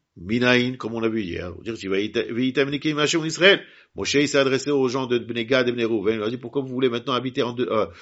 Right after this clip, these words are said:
de l'autre côté du Jourdain, vous l'avez pas passé. Les gens vont croire comme quoi vous avez peur de faire la, la guerre et de les aider. Non, venez. Comme ça, vous serez blanc, innocent, et aux yeux d'Hachem, et aux yeux d'Israël. Donc, on voit, on apprend ici qu'il faut aussi, aux yeux de l'être humain, être blanc. Bien qu'il a des yeux humains, il peut pas tout voir.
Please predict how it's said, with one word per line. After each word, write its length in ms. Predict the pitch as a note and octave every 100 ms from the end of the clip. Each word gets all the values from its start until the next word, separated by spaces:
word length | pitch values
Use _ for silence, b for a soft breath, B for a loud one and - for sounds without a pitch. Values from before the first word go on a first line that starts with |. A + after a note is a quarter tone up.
| B
de 60 | A#2+
l'autre 140 | D3
côté 220 | D3 D3 C#3
du 80 |
Jourdain, 360 | C3 C3 B2+ B2+
vous 100 | A#2+
l'avez 160 | B2+ B2
pas 100 | B2
passé. 300 | A2 G#2+ A2+
Les 80 |
gens 140 | A#2+ C#3
vont 100 | C3+
croire 180 | C#3+ C3
comme 140 | D3
quoi 100 | D#3+
vous 160 | D3 G#2
avez 140 | A2
peur 180 | A2+ B2+
de 80 | B2
faire 160 | C3+
la, 300 | C3+ C3 B2
la 160 | A#2 B2
guerre 320 | F#3+ G3+ - B B
et 60 | F2+
de 80 | C3
les 180 | C3+ C#3+
aider. 380 | G3 G#3+ - _ A2+
Non, 220 | G#3 D3+
venez. 400 | D3 A3 A#3+ - _ _
Comme 80 | G2
ça, 120 | D3+
vous 120 | D#3+
serez 260 | A#2 A#2 G#2+
blanc, 380 | F#2 B2+ F3+ b b b C3+
innocent, 640 | G3+ F#3+ - - C3 -
et 100 | C#3+
aux 80 | C#3+
yeux 120 | A2+
d'Hachem, 360 | F#2+ F2 B2+ D3
et 40 |
aux 120 | G2
yeux 100 | F#2
d'Israël. 380 | A2 A#2+ C#3+ E3+
Donc, 140 | A#2 A2
on 80 |
voit, 180 | F#2+ B2+
on 20 |
apprend 240 | A#2+ A2 B2+
ici 200 | F#2+ C3+
qu'il 80 | B2
faut 120 | A2
aussi, 320 | F#2 C3 C3 b b
aux 80 | G2+
yeux 180 | G2+ G#3
de 80 | G#3+
l'être 240 | D#3 -
humain, 260 | B2+ C3 - b -
être 220 | F#2+ A2
blanc. 320 | B2+ G#2 F2 -
Bien 200 | G2+ B2
qu'il 180 | A2
a 80 | A2+
des 260 | G2+ F#2+ G2
yeux 180 | F#3 F3+
humains, 300 | C3 C3+ C#3+
il 120 | A#2
peut 100 | D#3
pas 140 | A3
tout 100 | B3
voir. 240 | A3+ B3+